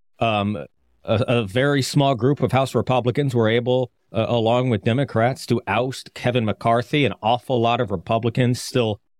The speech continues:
very upset about that, uh, feel like, uh, they don't want to, a-, as I've heard from a couple of folks, don't want to reward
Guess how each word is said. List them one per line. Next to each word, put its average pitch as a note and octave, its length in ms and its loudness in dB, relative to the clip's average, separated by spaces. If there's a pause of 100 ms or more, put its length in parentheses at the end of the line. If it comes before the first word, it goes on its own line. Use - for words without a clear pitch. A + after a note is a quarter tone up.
(240)
very A#2+ 480 2
upset - 440 0
about A#2+ 380 0
that, A#2 500 -2
uh, G2+ 440 2
feel B2+ 340 0
like, A2 360 2 (200)
uh, F#2+ 340 2
they A2+ 200 0
don't A#2 180 0
want A2 320 0
to, G2+ 260 2 (460)
a-, A#2 160 0
as G#2+ 160 0
I've A2 140 -2
heard C3 200 0
from A2+ 200 0
a G2+ 40 -2
couple C3+ 360 0
of A2+ 80 -6
folks, A2 400 -4
don't A#2 200 -2
want A2 220 -2
to G#2+ 140 0
reward G#2+ 720 2